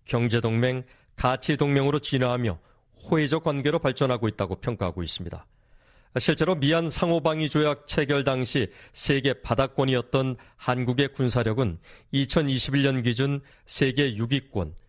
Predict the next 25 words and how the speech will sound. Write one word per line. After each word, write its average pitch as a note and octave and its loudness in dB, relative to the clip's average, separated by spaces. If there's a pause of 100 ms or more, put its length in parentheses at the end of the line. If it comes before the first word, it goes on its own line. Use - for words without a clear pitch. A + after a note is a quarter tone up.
(220)
국방비 C#3+ -2
지출은 C#3+ -2 (260)
오백이억 C3+ 0
달러로 A#2+ 0 (200)
세계 A2+ 0
십 - -4
위에 C3+ 2
올랐었습니다. F#2+ -4 (440)
또 G#2 -2 (300)
미국과 C#3 0
한국의 D3+ 0
양국 C#3 -2
교육 C3 0
규모는 A#2+ 0 (300)
이천육 C#3+ 0
년 C#3+ 2
체결한 C3+ 0
자유무역 C3+ 2
협정, A#2+ -2 (380)
에프티에이 D3 2
영향 C3+ 2
등으로 A#2 0 (360)
이천이십일 C3+ 0
년 B2+ 0
기준 C3+ -2